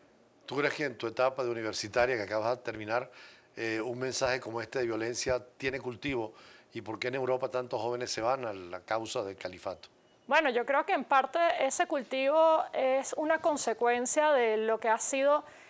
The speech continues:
Speaker 2: la persecución y la intolerancia hacia las personas de una creencia distinta en Europa. Después de lo que fue el once de septiembre, en Estados Unidos y Europa había mucho rechazo a las personas musulmanas,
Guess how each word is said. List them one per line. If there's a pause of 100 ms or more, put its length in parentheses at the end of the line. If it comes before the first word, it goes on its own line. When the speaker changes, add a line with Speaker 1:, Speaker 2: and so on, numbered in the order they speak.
(160)
Speaker 2:
la
persecución
y
la
intolerancia
hacia
las
personas
de
una
creencia
distinta
en
Europa. (340)
Después
de
lo
que
fue
el
once
de
septiembre,
en
Estados
Unidos
y
Europa
había
mucho
rechazo
a
las
personas
musulmanas,